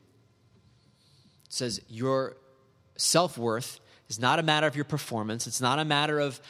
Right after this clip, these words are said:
how good you think you are, how good other people think you are. You were never good enough. You can't measure up. Injustice is in your own heart. It's not just out there. But Jesus died for you. He lived the perfect life you could not live. He died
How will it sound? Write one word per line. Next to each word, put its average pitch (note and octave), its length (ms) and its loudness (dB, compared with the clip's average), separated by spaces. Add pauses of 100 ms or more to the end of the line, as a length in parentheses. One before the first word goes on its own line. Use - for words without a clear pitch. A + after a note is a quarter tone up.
(100)
how C#3+ 220 2
good C#3 340 2
you C#3+ 140 2
think D3+ 240 -2
you B2+ 140 4
are, A#2 120 4
how B2+ 140 2
good C3 200 2
other C#3 160 2
people C#3 260 -2
think C3 260 -6
you A#2 120 -2
are. F#2+ 240 -2 (1700)
You A#2+ 160 -2
were B2 80 0
never C3 280 2
good A#2 180 0
enough. A2+ 180 -4
You A2+ 80 -4
can't C3 320 -2
measure G2 320 -2
up. - 180 -6 (2000)
Injustice B2+ 640 0
is B2 180 0
in C3 80 -2
your C3+ 240 2
own B2+ 140 -2
heart. A#2 340 0
It's - 160 -4
not A#2+ 160 0
just G#2+ 160 -4
out F#2 180 -2
there. F2+ 240 -8 (340)
But G2+ 120 -6
Jesus C#3+ 340 0
died A#2+ 360 0
for A2 160 -8
you. G2+ 300 -6 (120)
He D3+ 220 2
lived C#3 220 0
the G#2+ 60 -6
perfect A2+ 360 -6
life G#2 200 -2
you G#2 100 -6
could A2+ 180 -6
not G#2+ 200 -2
live. G2 160 -6
He D#3+ 180 0
died D3 400 2